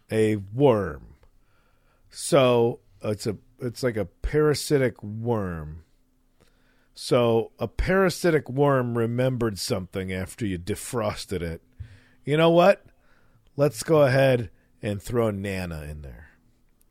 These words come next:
Wild choice, guys. <laughs> I am sorry. This shit's hilarious to me, and I do, but I also think it's, I,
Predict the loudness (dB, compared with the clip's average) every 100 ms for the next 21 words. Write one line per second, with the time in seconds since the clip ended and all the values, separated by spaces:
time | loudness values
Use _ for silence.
0 | -20 _ _ _ _ _ _ _ _ _
1 | -4 -2 0 0 -4 -8 -10 -10 -12 -12
2 | -12 -10 -12 -14 -18 -20 _ _ _ _
3 | _ _ _ _ _ -20 -20 -20 -20 -20
4 | -20 -14 -14 -10 -10 -8 -12 -12 -14 -16
5 | -14 -16 _ -4 2 2 2 0 0 0
6 | -2 -2 -2 -2 -2 -2 -4 -6 -6 -6
7 | -6 -8 -10 -10 -10 -8 -8 -6 -6 -6
8 | -2 2 4 6 4 4 0 0 -2 -4
9 | -10 -12 -10 -2 -4